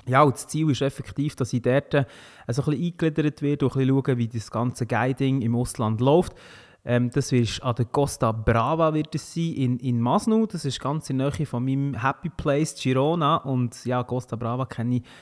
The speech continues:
mittlerweile relativ gut, aber sicher lange noch nicht alles. Und dementsprechend, ja, werde ich die Touren lernen kennen und werde die Leute dort lernen kennen und auch die neue Anlage. Also Bike Holiday hat eine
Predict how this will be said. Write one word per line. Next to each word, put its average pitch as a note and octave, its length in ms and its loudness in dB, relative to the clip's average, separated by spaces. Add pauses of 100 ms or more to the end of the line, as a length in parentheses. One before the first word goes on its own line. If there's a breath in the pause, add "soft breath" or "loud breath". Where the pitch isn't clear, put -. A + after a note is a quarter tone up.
(120 loud breath)
mittlerweile C3 540 0
relativ C3 580 0
gut, A3+ 480 6
aber A#2+ 240 2 (440)
sicher - 400 -2
lange B2+ 220 4
noch C#3 80 4
nicht A#2+ 160 2
alles. D#3+ 420 2
Und A#2+ 240 -6
dementsprechend, A#2+ 760 -2
ja, A2+ 200 2 (360 loud breath)
werde B2+ 180 2
ich B2+ 60 0
die D3+ 220 -4
Touren F#3+ 460 4 (140)
lernen D#3+ 400 2
kennen D3+ 600 0
und B2+ 360 -2
werde B2 220 0
die D3 140 -2
Leute F3 340 0
dort D3 160 -4
lernen C#3+ 280 -2
kennen C#3+ 520 -2
und A#2+ 400 -4
auch C3 220 0
die B2 140 0
neue B2+ 300 2
Anlage. E3 400 0
Also A#2+ 360 -2
Bike A#2+ 320 -6
Holiday A#2+ 360 -4
hat A2 240 -6
eine A2 140 -2